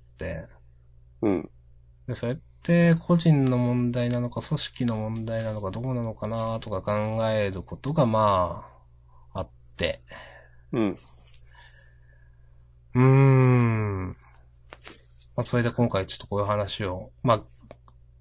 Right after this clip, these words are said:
Speaker 1: そういう漫画を見たんで、余計に思って、ということでした。
Speaker 2: なるほど。
Speaker 1: うん。
Speaker 2: そういうのってさ、
Speaker 1: うん。
Speaker 2: でも、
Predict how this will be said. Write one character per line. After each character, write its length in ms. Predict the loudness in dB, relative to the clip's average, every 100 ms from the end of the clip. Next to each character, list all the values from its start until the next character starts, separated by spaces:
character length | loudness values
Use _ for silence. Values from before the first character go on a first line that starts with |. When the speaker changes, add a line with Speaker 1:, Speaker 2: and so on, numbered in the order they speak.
| _ _ _ -10
Speaker 1:
そ 140 | -2
う 40 | 2
い 20 |
う 40 |
漫 100 | 2
画 100 | 2
を 40 | 2
見 140 | 4
た 140 | 6 4
ん 100 | 2
で、 220 | -8 -10
余 140 | -8 -6
計 160 | -4
に 80 | -2
思 200 | -4 -4
っ 80 | -8 _ _ _ -14
て、 220 | -12 -12 -18 -20 -20 _ -20 -20 -20 -20 -20 -20 -20 -20 -20 -14
と 120 | -6
い 40 | 0
う 60 |
こ 160 | 2 0
と 140 | -4
で 60 | -8
し 180 | -12 -14
た。 100 | -20
Speaker 2:
な 60 | -20
る 40 |
ほ 300 | _ _ -8
ど。 20 |
Speaker 1:
う 20 |
ん。 380 | -6 -6 -8 -12 -16 _ _ _ _ -20 -20 -20 _ -20 _ -20 _ _ -20
Speaker 2:
そ 480 | -6 4 8 12 12
う 40 |
い 80 | 12
う 60 | 12
の 120 | 8
っ 60 |
て 200 | 4 0
さ、 420 | 2 4 4 2 -2 -18 -14 -8
Speaker 1:
う 40 |
ん。 260 | -6 -8 -12 -20 -20 -20 -20 -20 -20 -20 -20 -20 -20 _ -20 -20 -20 -20 -20 -20 -20 -20 _ _ -20 _ -20 -12 6
Speaker 2:
で 80 | 8
も、 260 | 8 6